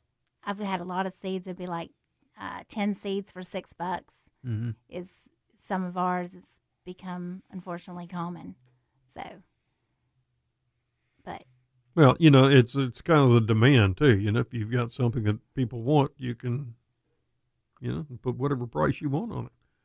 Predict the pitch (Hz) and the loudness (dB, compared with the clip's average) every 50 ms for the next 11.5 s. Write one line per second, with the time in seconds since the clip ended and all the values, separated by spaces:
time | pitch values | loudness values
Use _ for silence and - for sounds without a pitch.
0 | _ _ _ _ _ _ _ _ _ _ _ 113 113 - - 143 131 117 113 117 | _ _ _ _ _ _ _ _ _ _ _ -16 -16 -16 -10 -4 -2 0 0 0
1 | 131 135 120 127 135 139 131 123 - - 123 113 101 - _ _ 127 120 110 131 | -2 4 6 8 8 8 8 6 4 0 -2 -2 -2 -4 _ _ -14 -12 -10 -8
2 | 127 123 120 113 113 113 120 120 - - - - - _ - 127 107 113 - _ | -6 -2 0 0 2 0 0 -2 -4 -10 -18 -20 -20 _ -4 -4 -4 -4 -8 _
3 | _ _ - 123 123 120 120 113 101 107 110 107 - - - _ _ _ _ - | _ _ -12 -8 -4 -4 -2 -2 0 0 0 0 -2 -6 -12 _ _ _ _ -4
4 | 139 123 - 127 110 - 143 135 - 120 113 101 - 113 123 135 135 123 98 120 | -4 -4 -4 -6 -6 -4 -4 -4 -4 -6 -14 -10 -2 2 4 4 4 4 0 -4
5 | 110 113 123 123 120 - 123 113 117 120 117 120 - _ _ _ _ _ _ _ | -10 -10 -10 -10 -12 -12 -16 -16 -14 -14 -14 -14 -16 _ _ _ _ _ _ _
6 | _ _ _ - 127 127 127 120 127 131 131 117 95 95 - - - - 127 117 | _ _ _ -10 -8 -6 -6 -6 -6 -6 -6 -4 -4 -6 -6 -6 2 4 4 4
7 | 110 107 104 120 127 127 120 - - 123 120 113 107 117 104 101 107 101 101 95 | 4 4 2 4 4 4 4 4 2 2 2 2 2 0 -2 -2 -4 -8 -10 -12
8 | - - 131 127 123 110 101 101 101 - 110 110 101 104 110 110 104 107 - _ | -10 -6 -4 -4 -4 -4 -6 -10 -12 -14 -14 -12 -10 -8 -8 -8 -8 -10 -12 _
9 | _ _ _ _ _ _ _ _ _ _ _ _ - - - 117 113 104 107 107 | _ _ _ _ _ _ _ _ _ _ _ _ -14 -6 -2 -2 0 0 -2 -4
10 | 101 107 110 110 120 117 107 101 95 - _ _ 151 123 139 - 123 107 117 113 | -4 -6 -10 -8 -8 -6 -6 -6 -8 -12 _ _ -20 -20 -16 -10 -4 0 0 0
11 | 104 104 - _ - 120 113 107 104 | 0 -2 -10 _ -4 -4 -2 -2 -4